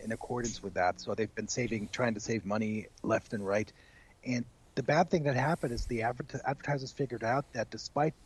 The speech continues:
having spent thirty to forty percent less on advertising, their revenue really didn't go down during the pandemic. So it's kind of the new normal now, so everybody's still scrambling to save money, which unfortunately means that many, many projects that people have put in the pipeline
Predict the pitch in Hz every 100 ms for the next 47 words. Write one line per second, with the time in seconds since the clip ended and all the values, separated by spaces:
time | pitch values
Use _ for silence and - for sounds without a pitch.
0 | - 127 127 117 - 139 131 135 127 127
1 | 117 127 117 - 107 104 98 101 131 107
2 | 110 156 190 - 95 87 - - - -
3 | - - - 123 165 214 143 113 113 113
4 | 110 107 101 110 135 123 95 95 - 95
5 | 90 85 85 - - - - - - -
6 | - - - - - 143 131 - 160 151
7 | 139 143 139 143 165 170 160 160 156 151
8 | 147 143 - 165 160 - 147 143 143 131
9 | - 143 131 127 151 185 - - - -
10 | - - - 175 214 240 196 180 190 -
11 | 156 143 151 175 147 120 117 120 113 107
12 | 95 - 127 127 - 131 123 - 135 -
13 | 135 - 143 127 117 110 - 156 143 131
14 | 120 123 147 156 143 143